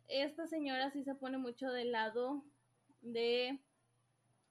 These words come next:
de Sergio, que es el personaje de Alexis Ayala.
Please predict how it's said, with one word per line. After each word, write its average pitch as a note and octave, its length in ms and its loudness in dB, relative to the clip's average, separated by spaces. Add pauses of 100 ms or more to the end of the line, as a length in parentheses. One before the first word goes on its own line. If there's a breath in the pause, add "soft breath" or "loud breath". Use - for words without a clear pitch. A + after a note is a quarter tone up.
(1600)
de A#3+ 140 4
Sergio, A#3 460 2
que A3 120 -2
es G#3+ 100 -6
el A3 100 -4
personaje A3 400 -4
de A3+ 100 0
Alexis A3 320 -8
Ayala. C4 440 0